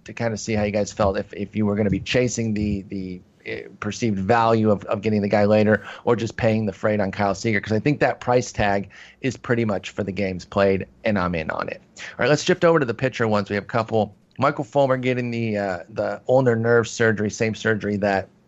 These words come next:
uh, Jacob deGrom got. Doesn't necessarily mean he'll come back like Jacob deGrom, but,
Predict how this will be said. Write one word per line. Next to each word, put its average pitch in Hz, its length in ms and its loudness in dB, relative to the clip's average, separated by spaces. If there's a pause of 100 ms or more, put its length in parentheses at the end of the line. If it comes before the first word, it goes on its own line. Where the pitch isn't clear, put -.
(680)
uh, 101 180 -4
Jacob 113 360 2
deGrom 113 420 2
got. 110 340 2 (440)
Doesn't 156 260 2
necessarily 143 380 0
mean 135 140 -4
he'll 131 120 -2
come 131 240 -2
back 131 280 0
like 131 160 2
Jacob 123 280 -4
deGrom, 123 360 0
but, 113 140 0